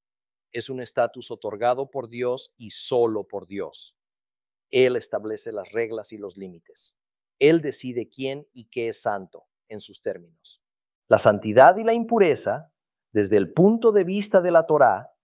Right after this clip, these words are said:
están estrechamente relacionadas porque, aunque son casi opuestas en estatus,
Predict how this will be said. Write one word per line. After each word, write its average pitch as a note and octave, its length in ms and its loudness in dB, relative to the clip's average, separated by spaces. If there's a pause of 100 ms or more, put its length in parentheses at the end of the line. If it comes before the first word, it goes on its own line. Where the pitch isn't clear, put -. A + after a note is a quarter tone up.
(220)
están A#2+ 340 4
estrechamente F#3+ 880 2
relacionadas C#3 800 2
porque, A2+ 400 0
aunque A2 340 2
son E3+ 360 2
casi D#3+ 420 4
opuestas D3+ 640 0
en A#2+ 120 -2
estatus, A2 720 2